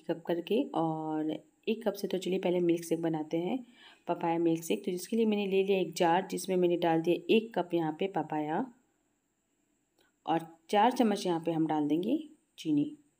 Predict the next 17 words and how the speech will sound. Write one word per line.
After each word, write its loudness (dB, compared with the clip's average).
छोटी -6
चम्मच -2
से -2
चीनी 0
डालनी 2
है, 4
अगर 0
आप -4
दो 4
बड़ी 2
चम्मच 0
से -2
डालें 0
तो 6
दो 0
चम्मच -4
डालें। -8